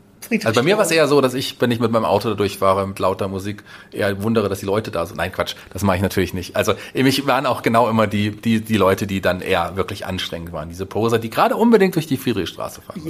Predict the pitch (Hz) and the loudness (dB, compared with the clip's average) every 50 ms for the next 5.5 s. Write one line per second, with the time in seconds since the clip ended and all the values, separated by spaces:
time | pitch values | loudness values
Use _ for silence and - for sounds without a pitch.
0 | 151 147 175 220 277 262 190 170 233 214 202 - - - - 170 151 170 165 - | -10 -8 -4 -4 -2 -2 -2 -2 -2 -4 -4 -4 -6 -10 -10 -10 -10 -10 -10 -8
1 | 180 147 151 190 247 277 - - 185 190 170 170 175 165 160 143 - - - 160 | -6 -4 -2 -2 -2 -2 -4 -6 -8 -8 -6 -4 -4 -6 -6 -8 -10 -12 -6 -4
2 | 160 160 147 143 151 175 208 233 254 254 247 202 180 170 165 165 165 156 160 151 | -2 -2 -2 -4 -2 0 0 0 0 -2 -6 -8 -8 -8 -10 -10 -10 -10 -10 -10
3 | 139 143 151 160 156 - - 165 156 - - 151 143 147 147 - 165 151 143 143 | -8 -8 -10 -10 -12 -14 -14 -14 -14 -12 -10 -10 -10 -10 -10 -10 -10 -10 -10 -12
4 | - - - - 131 135 143 151 160 156 156 139 - - - - - - - - | -14 -14 -14 -12 -12 -12 -12 -12 -12 -12 -12 -12 -16 -20 -20 -20 -20 -6 -2 -2
5 | - 233 - - - - - - - - | -2 -2 -4 -10 -18 -20 -20 -18 -18 -18